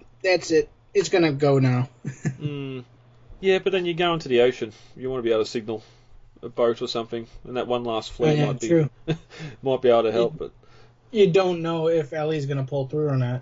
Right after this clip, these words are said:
Speaker 1: you know?
Speaker 2: Yeah.
Speaker 1: But he seems to very much trust her.
Speaker 2: Well, <laughs> we know that's all they wrote for the <laughs> film, so it was the only thing that was gonna happen. The, uh, the script's a little bit different, but we'll talk to that later. So,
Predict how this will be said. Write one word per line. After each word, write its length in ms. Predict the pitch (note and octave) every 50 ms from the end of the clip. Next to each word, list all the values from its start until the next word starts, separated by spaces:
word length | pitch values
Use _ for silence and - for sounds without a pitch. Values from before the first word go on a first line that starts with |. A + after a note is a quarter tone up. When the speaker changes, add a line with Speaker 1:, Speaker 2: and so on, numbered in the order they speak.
| -
Speaker 1:
you 100 | - D3+
know? 260 | C3+ C3 C3+ D3+ D#3+ - _ - _ -
Speaker 2:
Yeah. 380 | D3 C#3 C3+ B2+ A#2+ A2 G#2+ A#2 -
Speaker 1:
But 100 | - F3+
he 220 | F3+ F#3+ F#3+ F#3+ F#3+
seems 460 | - - G3+ G3+ F#3+ F3 F3 D3 -
to 100 | - D3
very 200 | C#3+ D3 C#3+ C3
much 240 | B2 B2 B2 - -
trust 400 | - - C3+ B2 - - - - - _ -
her. 200 | A2+ G#2 B2 - - - - _ -
Speaker 2:
Well, 520 | - D#3 D3 C3+ B2 A#2+ A2+ A2 G#2 G2 G2 - - - - - - -
<laughs> 400 | - - - - - D#3+ - -
we 120 | C#3 D3 D3
know 140 | C#3+ C3 C3
that's 180 | B2 A#2+ -
all 80 | C3+ A#2+
they 120 | A#2 G#2+
wrote 200 | G#2+ A#2+ B2 -
for 80 | - -
the 80 | C3+
<laughs> 0 |
film, 340 | - - - - - E3 D#3
so 300 | D#3 - - - F3+ F3 - - - - A#3+
it 160 | G3 - -
was 200 | D#3 D3+ D3 C#3
the 120 | C#3+ D3
only 160 | D3 C#3+ C#3
thing 160 | C3+ D3 C3 B2
that 60 | A#2+
was 100 | A#2+ A#2+
gonna 160 | B2+ B2+ A#2+
happen. 380 | A#2+ B2 B2+ - - A#2+ A#2+ A#2+ _ _
The, 320 | C3 B2+ B2 B2+ B2 B2
uh, 40 | A#2+ A#2+ _ _ _ _ _ _ _ _ _ _ _ _ _ _ _ _ _ _ _ _ _ _ _ -
the 80 | C3
script's 320 | - - - C#3 - - A2+
a 20 |
little 140 | A2+ A2 F#2+
bit 100 | D#2 -
different, 320 | A#2+ A#2+ - B2 D#2 D2
but 20 | E2
we'll 160 | F#2 A2 - _
talk 220 | - B2 A2 - -
to 60 | A2+
that 160 | A2 G2 -
later. 240 | A2+ A2+ A#2 A2+ G#2+
So, 420 | - - A#2+ A#2 A2+ A#2 A#2+ A#2